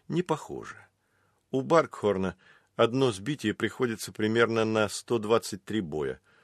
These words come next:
у Родефера одно на семнадцать боёв, а у Кожедуба ни одного за все его сто двадцать боёв.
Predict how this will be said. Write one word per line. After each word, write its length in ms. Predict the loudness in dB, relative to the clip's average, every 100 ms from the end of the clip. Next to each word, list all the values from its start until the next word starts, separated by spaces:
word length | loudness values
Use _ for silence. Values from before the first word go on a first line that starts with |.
| _ _ -2
у 80 | 2
Родефера 580 | 4 4 2 -2 -4 -8 _ _ _ _ _ -4
одно 320 | -2 2 2
на 100 | 2
семнадцать 540 | -2 -4 -4 -6 -12
боёв, 420 | -10 -8 -8 -10 _ _ _ _
а 100 | 8
у 140 | 8 8
Кожедуба 880 | 2 0 0 2 2 6 6 6 4 _ _ _ _ -4
ни 300 | 2 6 6
одного 680 | 6 6 4 6 4 2
за 160 | 2 0
все 320 | -2 -2 0
его 460 | 2 2 2 0 -2 _ _
сто 280 | -8 -2 -2
двадцать 460 | 0 0 -2 -10
боёв. 480 | -10 -12 -14 -20 -20